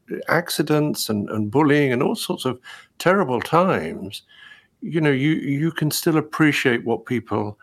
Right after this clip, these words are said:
have done. You know, you know that it could have been better, but there are some people, as you're mentioning now, who you'd take into lockdown, that you would really appreciate their, their talents, their skills, their values.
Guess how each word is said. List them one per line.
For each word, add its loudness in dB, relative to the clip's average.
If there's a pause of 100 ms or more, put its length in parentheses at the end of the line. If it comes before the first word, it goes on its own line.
(120)
have 2
done. -6 (200)
You -4
know, 0
you 2
know 4
that -2 (460)
it -8
could 4
have 0
been 0
better, 0
but -4
there 0
are -2
some -2
people, -4 (120)
as -6
you're 0
mentioning -2
now, 0
who 0
you'd 0
take 0
into -6
lockdown, -2 (140)
that -6
you 2
would 2 (120)
really 0
appreciate 0
their, -2
their -2
talents, -2
their -4
skills, -2
their -4
values. 0